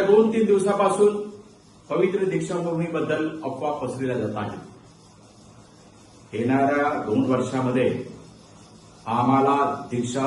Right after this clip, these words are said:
पवित्र दीक्षाभूमीची काय पालट करायची आहे, संपूर्ण जगामध्ये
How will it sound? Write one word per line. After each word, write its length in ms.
पवित्र 340
दीक्षाभूमीची 760
काय 240
पालट 240
करायची 400
आहे, 240
संपूर्ण 480
जगामध्ये 600